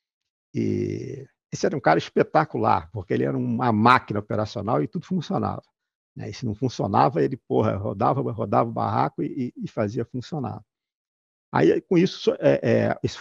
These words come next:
essa corretora era a corretora estoque, então surgiu o fundo estoque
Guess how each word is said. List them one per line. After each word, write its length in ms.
essa 260
corretora 380
era 100
a 40
corretora 360
estoque, 460
então 120
surgiu 320
o 40
fundo 220
estoque 720